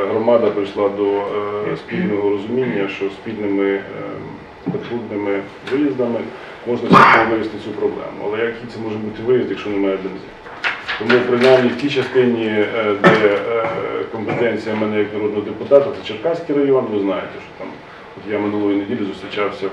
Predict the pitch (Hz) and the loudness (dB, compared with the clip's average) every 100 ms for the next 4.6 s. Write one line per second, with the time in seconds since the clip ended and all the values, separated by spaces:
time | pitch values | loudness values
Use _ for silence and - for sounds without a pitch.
0 | - 101 101 - 92 - - - - - | -6 -6 2 4 4 2 -14 -18 -18 -12
1 | 101 98 101 - 101 101 104 98 101 104 | -10 -8 -10 -8 -8 -4 -2 0 0 0
2 | 104 98 - 98 101 95 92 92 98 101 | 0 0 0 0 0 -2 -2 -2 -4 -4
3 | 101 120 101 98 101 101 98 98 - 104 | -6 -8 -8 -6 0 0 2 -2 -4 -6
4 | 101 123 123 - 107 | 0 0 0 -2 -4